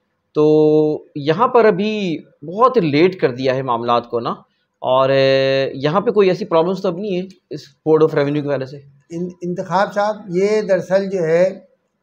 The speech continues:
Speaker 2: ये बातें तो किसी को भी पता नहीं होती, एक फीसद लोगों को भी, और government की जितनी भी स्कीमें होती हैं, लोगों को authenticity होती है।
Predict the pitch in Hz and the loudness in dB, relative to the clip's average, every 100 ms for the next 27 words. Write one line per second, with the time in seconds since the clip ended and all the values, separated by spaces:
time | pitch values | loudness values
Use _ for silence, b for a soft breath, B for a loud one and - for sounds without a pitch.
0 | - 165 202 185 180 208 196 220 - 185 | -12 -6 -2 -2 -2 -6 -8 -8 -8 -12
1 | 196 190 220 220 220 196 190 180 160 135 | -10 -4 -4 -4 -6 -6 -4 -2 -4 -6
2 | - 127 117 117 _ _ _ _ _ - | -12 -16 -16 -20 _ _ _ _ _ -4
3 | 180 180 190 185 208 190 185 180 160 156 | -2 -2 -8 -6 -6 -2 -2 -2 -2 -6
4 | 151 160 160 165 170 185 214 214 220 220 | -6 -6 -6 -2 -2 -4 -6 -8 -8 -10
5 | 180 - 202 196 220 - 190 190 196 170 | -10 -12 -10 -10 -10 -8 -8 -4 -4 -6
6 | - 160 170 190 170 165 165 202 202 185 | -8 -8 -6 -6 -6 -8 -8 -8 -8 -8
7 | 170 170 175 - 160 180 147 - 127 120 | -10 -10 -10 -12 -10 -6 -6 -10 -14 -14